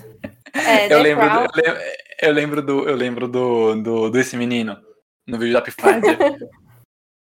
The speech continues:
Speaker 2: Você vê
Speaker 1: É
Speaker 2: The
Speaker 1: verdade.
Speaker 2: Crown?
Speaker 1: É verdade. No e-mail, né? Ah,
Speaker 2: É.
Speaker 1: é muito bom. Muito bom.
Speaker 2: E é isso. E aí, The, The Crown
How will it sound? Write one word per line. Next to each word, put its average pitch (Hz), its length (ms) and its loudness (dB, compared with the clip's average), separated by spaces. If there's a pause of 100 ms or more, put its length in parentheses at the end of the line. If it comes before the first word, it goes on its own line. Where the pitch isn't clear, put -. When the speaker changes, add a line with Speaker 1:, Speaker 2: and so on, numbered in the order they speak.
(420)
Speaker 2:
Você - 1080 0
vê 440 440 6
Speaker 1:
É 302 100 4
Speaker 2:
The 269 60 2
Speaker 1:
verdade. 262 1000 6
Speaker 2:
Crown? - 600 -2
Speaker 1:
É - 80 -6
verdade. 240 680 0
No 254 140 4
e-mail, 254 500 4 (140)
né? 226 220 -4
Ah, 233 540 4
Speaker 2:
É. - 60 -4
Speaker 1:
é 220 40 -8
muito 233 280 -12
bom. 214 560 -2 (200)
Muito - 360 -8
bom. 311 240 0 (840)
Speaker 2:
E 269 80 2
é 311 120 6
isso. 240 380 2
E 185 80 2
aí, 202 180 4
The, 214 120 4
The 220 500 -8
Crown 220 480 4